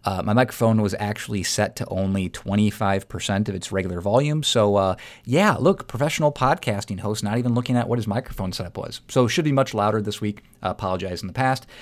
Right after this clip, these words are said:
Um, the joke for this week is, uh, a Thanksgiving themed from last week. Uh, Doctor List, uh,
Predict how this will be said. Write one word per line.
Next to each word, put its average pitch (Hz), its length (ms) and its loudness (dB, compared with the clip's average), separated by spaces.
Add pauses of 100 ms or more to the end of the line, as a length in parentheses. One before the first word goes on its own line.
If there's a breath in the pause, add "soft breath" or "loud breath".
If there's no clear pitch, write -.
(220 loud breath)
Um, 131 200 0
the 151 80 -2
joke 202 300 4
for - 100 -6
this 117 200 -4
week 107 240 -4
is, 107 260 -2
uh, 101 200 0
a 101 160 -2
Thanksgiving 143 600 0
themed 104 340 0
from 95 200 0
last 85 300 -6
week. 104 240 -4 (360 loud breath)
Uh, 107 200 2
Doctor 120 320 4
List, 196 340 0 (380 soft breath)
uh, 113 260 2